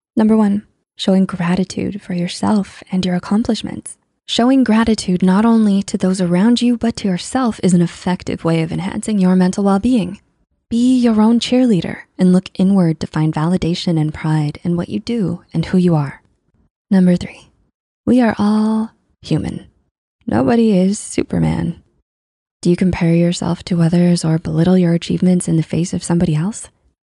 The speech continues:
This is such a common occurrence that just about everybody on earth has done it.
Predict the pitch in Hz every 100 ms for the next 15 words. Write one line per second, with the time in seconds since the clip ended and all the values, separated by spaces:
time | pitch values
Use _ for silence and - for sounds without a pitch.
0 | _ - 220 240 - - 202 196 - 185
1 | 208 226 220 214 208 196 175 185 185 185
2 | - 190 170 - - - 196 - - -
3 | 269 - - 226 220 220 220 202 180 175
4 | 165 156 151 - 135 - - - - -